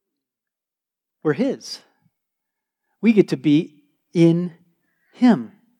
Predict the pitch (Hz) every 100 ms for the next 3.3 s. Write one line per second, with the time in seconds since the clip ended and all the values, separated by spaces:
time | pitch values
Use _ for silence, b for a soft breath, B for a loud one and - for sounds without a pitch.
0 | _ _ _ _ _ _ _ _ _ _
1 | _ _ _ _ _ _ _ _ _ _
2 | _ _ _ _ _ 156 165 151 196 151
3 | 110 -